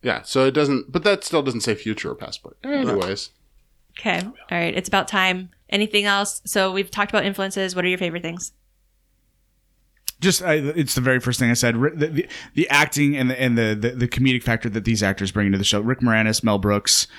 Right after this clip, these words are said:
Speaker 3: uh, I thought, and even John Candy. Uh, it's just the, the comedy aspect is what made the movie for me.
Speaker 2: Agree. Agree. Kendon?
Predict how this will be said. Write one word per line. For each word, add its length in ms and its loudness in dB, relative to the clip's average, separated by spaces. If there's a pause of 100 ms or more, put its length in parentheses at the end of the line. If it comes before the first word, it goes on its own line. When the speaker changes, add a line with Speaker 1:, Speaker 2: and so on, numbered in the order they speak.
(320)
Speaker 3:
uh, 160 2
I 80 0
thought, 180 -6
and 300 2
even 200 2
John 220 2
Candy. 420 -2
Uh, 80 -2
it's 280 2
just 340 0
the, 120 0
the 100 -2
comedy 420 2
aspect 400 -2
is 80 -4
what 100 0
made 160 0
the 60 -2
movie 220 0
for 160 -6
me. 140 -6 (100)
Speaker 2:
Agree. 400 -8 (100)
Agree. 420 -12 (1040)
Kendon? 300 -6